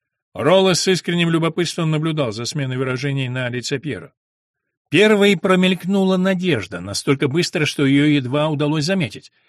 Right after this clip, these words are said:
На смену ей пришла напускная озабоченность, ничуть не обманувшая Ролла. Последней же была сосредоточенность. «Ступай за врачом», — распорядился Пьер.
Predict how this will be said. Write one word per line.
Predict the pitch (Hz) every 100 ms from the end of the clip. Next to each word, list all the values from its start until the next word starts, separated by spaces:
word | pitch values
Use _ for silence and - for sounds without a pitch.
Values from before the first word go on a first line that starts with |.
| _ _ _
На | 120 165
смену | 233 285 262
ей | 208 208
пришла | 185 170 170 196
напускная | 208 196 175 160 - 180 170
озабоченность, | 151 139 139 - 180 180 -
ничуть | 147 - 190 185
не | 175
обманувшая | 175 170 175 160 135 - 147 135
Ролла. | 135 131 131 123 - _ _
Последней | 107 110 127 156 165 175
же | 160 170
была | 139 110 117 120
сосредоточенность. | - 127 - 123 113 113 95 - - - - _ _ _ _ _ _ _ _ _
«Ступай | - 160 160 156
за | 147
врачом», — | 160 151 139 98 - _
распорядился | 117 - 131 123 117 120
Пьер. | - 117 110